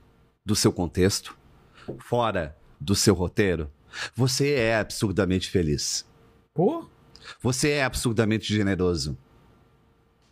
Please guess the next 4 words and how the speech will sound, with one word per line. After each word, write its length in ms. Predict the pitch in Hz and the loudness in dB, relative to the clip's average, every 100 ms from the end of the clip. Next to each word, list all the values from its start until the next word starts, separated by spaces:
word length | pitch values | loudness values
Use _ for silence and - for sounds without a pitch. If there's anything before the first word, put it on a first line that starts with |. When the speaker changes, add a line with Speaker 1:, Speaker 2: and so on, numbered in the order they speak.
| _ - 117 - | _ -8 -8 -2
Speaker 1:
Porque 260 | 117 - 107 | 0 2 2
você 400 | 92 - 90 - _ _ _ _ _ - | 2 0 0 -2 _ _ _ _ _ -4
tem 260 | 156 196 | 0 0
tempo, 580 | - - 160 220 - - | -4 -2 0 0 0 0